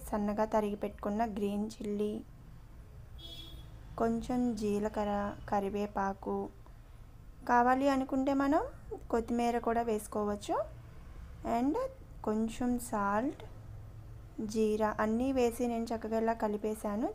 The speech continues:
చూసారు కదా, మినపప్పు వేయటం వల్ల మనకి ఇలా, ఆ, మ్,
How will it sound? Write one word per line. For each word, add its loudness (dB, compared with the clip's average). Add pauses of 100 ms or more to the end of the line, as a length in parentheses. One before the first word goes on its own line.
చూసారు 2
కదా, 2 (140)
మినపప్పు 2
వేయటం 0
వల్ల 0 (120)
మనకి -4
ఇలా, 0 (840)
ఆ, 8 (540)
మ్, 0